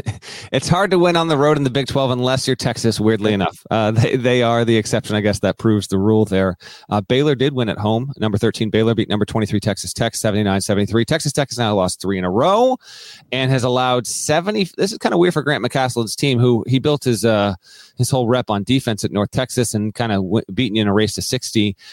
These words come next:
This Tech team is, is offensively minded, uh, and yet, uh, yeah, it's allowed seventy-five or more in six straight games. Only did, only allowed seventy-five plus three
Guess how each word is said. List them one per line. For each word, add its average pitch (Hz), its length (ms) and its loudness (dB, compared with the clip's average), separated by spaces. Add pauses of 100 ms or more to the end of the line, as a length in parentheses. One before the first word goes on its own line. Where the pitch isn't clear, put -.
(140)
This 156 280 -2
Tech - 260 -2
team 110 420 0
is, 98 320 0
is 95 140 0
offensively 95 560 -2
minded, 90 420 0
uh, 92 380 2
and 101 200 0
yet, 101 300 0
uh, 90 520 2
yeah, 110 240 0
it's - 200 -8
allowed 107 300 0
seventy-five 139 480 0
or 113 60 0
more 117 180 4
in 95 80 -4
six - 280 -6
straight 113 280 -2
games. 92 420 -4
Only 107 180 2
did, 101 260 0
only 110 260 2
allowed 101 260 0
seventy-five 101 460 -2
plus 104 340 -2
three 113 240 -2